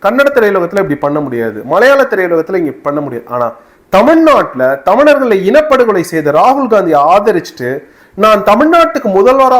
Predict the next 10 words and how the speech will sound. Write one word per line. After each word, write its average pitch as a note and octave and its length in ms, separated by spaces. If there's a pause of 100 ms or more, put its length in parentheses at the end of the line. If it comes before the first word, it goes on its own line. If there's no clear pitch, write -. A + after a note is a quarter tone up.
(140)
வரணும் C#4 400
அப்படின்னு A3 300
ஒருத்தரால F3 380
நினைக்க G#3 520
முடியுதே G#3+ 440
அப்படின்ற F3+ 360
ஒரு C#3+ 200
வருத்தம் B3 560
எனக்கு D3+ 380
இருக்கு. C3+ 260